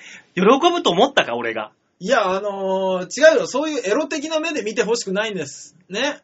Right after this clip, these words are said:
Speaker 1: うん。
Speaker 2: 二つのこの彫刻のような肉体を見て、感心してほしくてね。
Speaker 1: お前、彫刻とお前なんかところてんみたいな顔してるか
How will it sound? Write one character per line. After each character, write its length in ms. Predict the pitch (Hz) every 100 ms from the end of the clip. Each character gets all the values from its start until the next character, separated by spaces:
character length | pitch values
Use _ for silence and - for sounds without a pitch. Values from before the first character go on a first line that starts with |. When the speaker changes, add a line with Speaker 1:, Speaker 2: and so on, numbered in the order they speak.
| _
Speaker 1:
う 60 | 247
ん。 40 |
Speaker 2:
二 140 | 247 -
つ 80 | 302
の 160 | 226
こ 140 | 190 185
の 160 | 180
彫 240 | - 269 269
刻 200 | 269 269
の 140 | 269
よ 140 | 277
う 20 | 220
な 120 | 160
肉 240 | 156 156
体 180 | 220 214
を 100 | 214
見 160 | 220 240
て、 240 | 226 139
感 260 | - 294 370
心 220 | 381 370
し 60 |
て 60 | 381
ほ 120 | 370
し 100 | 370
く 80 | -
て 140 | -
ね。 220 | 135 202 - -
Speaker 1:
お 60 |
前、 100 | 170
彫 380 | - 208 320 339
刻 280 | 339 339 294
と 180 | 330 320
お 40 |
前 240 | 302 302
な 120 | 285 294
ん 20 |
か 100 | 262
と 100 | 214
こ 60 |
ろ 100 | 254
て 80 | 285
ん 40 | 302
み 80 |
た 60 | 320
い 20 |
な 80 | 269
顔 100 | 247 269
し 20 |
て 80 | 247
る 160 | 214
か 100 | 190